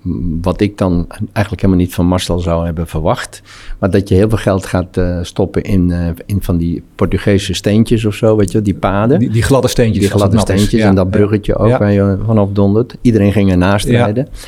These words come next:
Speaker 1: Maar goed, dat is een beetje oud, eh, oud zeer. Eh, maar,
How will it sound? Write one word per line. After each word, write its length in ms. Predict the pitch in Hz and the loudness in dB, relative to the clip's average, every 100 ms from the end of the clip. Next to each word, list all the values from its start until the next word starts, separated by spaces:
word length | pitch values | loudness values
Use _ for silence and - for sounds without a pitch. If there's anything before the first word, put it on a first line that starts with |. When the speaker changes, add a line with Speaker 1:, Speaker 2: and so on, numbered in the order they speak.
| - | -4
Speaker 1:
Maar 120 | 123 | 0
goed, 180 | 139 156 | 0 2
dat 160 | 151 | 2
is 80 | 147 | 2
een 80 | 147 | 2
beetje 280 | 135 131 - | 2 2 0
oud, 420 | 123 120 123 - | 0 0 -2 0
eh, 300 | 123 113 110 | 2 2 0
oud 200 | - 117 | 0 -2
zeer. 440 | - 135 98 131 170 - - - - - | 0 2 2 2 -2 -10 -20 -20 -20 -4
Eh, 280 | - 117 110 | 2 4 6
maar, 300 | 107 113 110 | 4 4 0